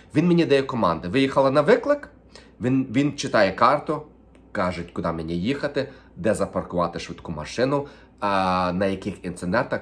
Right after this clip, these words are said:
при пожежі, при аварії, при медичних викликах, по викликах, де є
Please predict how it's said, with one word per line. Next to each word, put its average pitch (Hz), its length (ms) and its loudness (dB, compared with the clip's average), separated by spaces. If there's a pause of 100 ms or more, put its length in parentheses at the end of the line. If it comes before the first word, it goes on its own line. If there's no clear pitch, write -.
при 104 120 -2
пожежі, 110 640 0 (280)
при 117 280 0
аварії, 104 800 -2 (180)
при 110 160 0
медичних 101 680 -4
викликах, 107 460 -6
по - 160 -6
викликах, 92 720 -4
де 98 280 0
є 92 340 -2